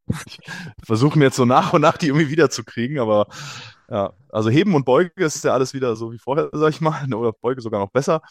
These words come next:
aber Bank, keine Ahnung, einfach gestrichen. Aber gucken.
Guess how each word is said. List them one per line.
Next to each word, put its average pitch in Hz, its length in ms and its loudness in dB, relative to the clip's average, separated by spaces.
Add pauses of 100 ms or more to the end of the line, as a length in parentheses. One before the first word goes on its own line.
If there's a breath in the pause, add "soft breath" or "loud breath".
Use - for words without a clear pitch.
(400 loud breath)
aber 101 140 -4
Bank, 123 280 -4 (280)
keine 107 200 0
Ahnung, 95 240 0 (1200)
einfach 92 300 -12
gestrichen. 92 400 -6 (1200 soft breath)
Aber - 160 -20
gucken. - 320 -20